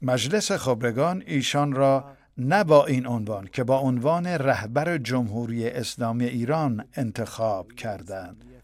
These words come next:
رهبر جمهوری اسلامی ایران.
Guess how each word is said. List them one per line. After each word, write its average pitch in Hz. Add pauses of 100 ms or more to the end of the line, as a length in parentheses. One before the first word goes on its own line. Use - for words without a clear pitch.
(580)
رهبر 127
جمهوری 113
اسلامی 107
ایران. 104